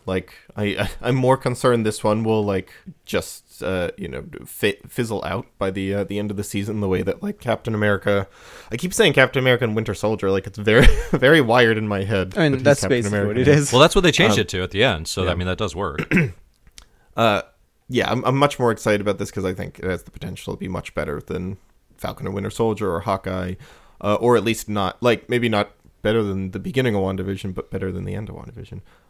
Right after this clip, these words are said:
Speaker 1: Um, no,
Speaker 3: The
Speaker 1: I,
Speaker 3: thing
Speaker 1: I, I really liked it. I don't have any big complaints about it. It, it, like, worked for me. I
Speaker 2: Yeah.
Speaker 1: really wanted an-,
Speaker 3: So
Speaker 1: another
Speaker 3: you were both
Speaker 1: episode.
Speaker 3: very into it. You were both like,
Speaker 1: Yeah.
Speaker 2: Yeah.
Speaker 1: Yeah, yeah. It, it's
Speaker 3: That was great.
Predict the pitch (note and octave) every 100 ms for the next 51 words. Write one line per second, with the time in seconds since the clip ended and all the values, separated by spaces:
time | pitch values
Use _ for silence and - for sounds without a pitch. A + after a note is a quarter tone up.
0 | _ G#2 G#2 G#2 - - G#3+ G#3+ - A3+
1 | A#3+ - - D#3 G3 C3 A2 A2+ F#2 B2
2 | D3 A2+ G2+ F#2 E2+ - _ - G2 G#2+
3 | G#2+ - F2 F2 F2 G#2 - G#2 G#2 G2
4 | - _ - A#2 A#2 - A#2 B2 A#2 G2
5 | G2 F#2 F#2 F#2 F#2 - G#2+ - - -
6 | _ _ _ - C3 C#3 G3 E3+ A#2 A#2
7 | C#3 C#3 A2+ A2 G2+ G#2 D2 E2+ A2+ A#2
8 | A2+ - G#2 D3 - - D3+ F3+ F3+ A2
9 | A2 D3 - - C#3+ G#2 G2 - F#2 D2+